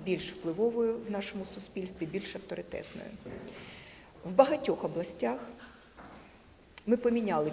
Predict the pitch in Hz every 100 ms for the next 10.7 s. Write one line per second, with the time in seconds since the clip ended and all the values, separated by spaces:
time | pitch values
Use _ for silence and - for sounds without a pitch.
0 | - 180 185 208 214 - 240 - 165 165
1 | - 202 214 - 160 151 151 - 170 147
2 | 151 - - - 233 - - - - -
3 | - - - 202 208 208 202 - 202 -
4 | - 202 196 - 196 190 185 - 202 202
5 | - - - - - 220 220 - 202 160
6 | 156 151 - - - - - 233 233 -
7 | 165 170 208 220 214 - 214 214 - 214
8 | 214 208 202 208 208 208 208 - - -
9 | - 208 - 208 180 - 165 165 156 -
10 | 156 170 151 - 151 202 233